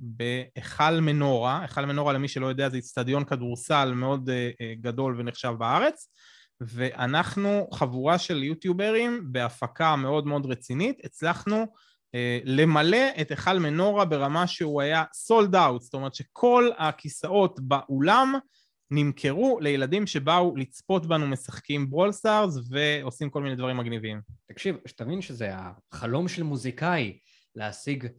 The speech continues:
Speaker 2: אה, אצטדיו-, אה, אצטדיון או איזשהו אולם שהוא sold out, כאילו, ואני עובד דבר-, המון עם מוזיקאים, כל אחד רק רוצה ליצור משהו שיגרום לאנשים לזה. אז אתה בעצם עכשיו, אה,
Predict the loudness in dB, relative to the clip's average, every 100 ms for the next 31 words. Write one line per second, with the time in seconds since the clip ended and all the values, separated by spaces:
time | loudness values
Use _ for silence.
0 | _ -12 -8 -6 -8 -10 -8 -4 -4 -4
1 | -6 -6 -8 -14 -8 -2 -2 -2 -6 -6
2 | -6 -6 -4 0 0 0 -4 -10 -4 -2
3 | 0 0 -2 -4 -10 -8 -6 -6 -4 -2
4 | -2 -2 0 0 0 -4 -8 -10 -12 -6
5 | -4 -4 -6 -10 -12 -12 -10 -8 -6 -4
6 | -4 -6 -10 -12 -8 -8 -8 -8 -8 -8
7 | -6 -6 -8 _ _ -14 -6 -4 -4 -4
8 | -6 -4 -6 -2 -2 -2